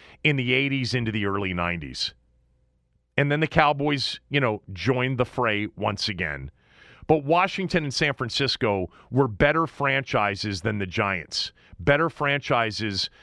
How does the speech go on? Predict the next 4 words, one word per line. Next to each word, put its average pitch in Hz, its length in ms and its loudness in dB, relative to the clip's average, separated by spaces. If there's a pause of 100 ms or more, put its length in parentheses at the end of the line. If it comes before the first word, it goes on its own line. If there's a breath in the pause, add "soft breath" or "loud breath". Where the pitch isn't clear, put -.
(240 loud breath)
uh, 117 280 2
than 113 380 0
Chicago 110 840 0 (300 loud breath)
or, 120 560 2